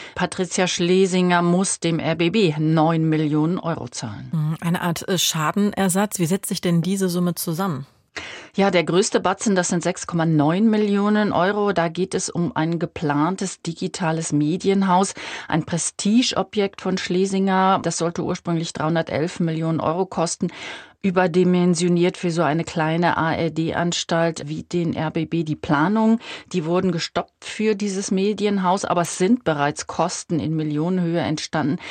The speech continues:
Speaker 1: und die möchte sich eben der R B B von Patricia Schlesinger wiederholen.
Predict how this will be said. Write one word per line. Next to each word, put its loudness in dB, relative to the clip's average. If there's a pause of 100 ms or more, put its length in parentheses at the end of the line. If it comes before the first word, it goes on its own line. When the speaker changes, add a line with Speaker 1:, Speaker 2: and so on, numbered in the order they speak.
(180)
Speaker 1:
und -2
die 0
möchte 2
sich -4
eben 0
der 2
R 2
B -2
B 0
von 0
Patricia -8
Schlesinger -2
wiederholen. -6